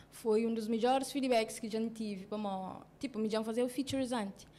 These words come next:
Mas que ele foi, tanto que já não tem doze milhões e tal na,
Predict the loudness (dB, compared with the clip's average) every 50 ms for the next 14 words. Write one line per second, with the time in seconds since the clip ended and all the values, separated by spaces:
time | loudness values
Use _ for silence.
0 | -20 -20 -18 -10 -6 -2 -2 -2 0 0 0 0 0 0 -2 -4 -2 2 4 4
1 | 6 6 6 4 4 2 0 -4 -4 -6 -8 -10 -14 -10 -2 0 2 2 2 2
2 | 0 2 4 4 4 4 4 4 4 4 4 6 6 6 6 6 4 4 4 4
3 | 4 2 2 2 2 0 0 0 -2 -2 0 0 0 0 0 0 -2 -2 -4 -4
4 | -6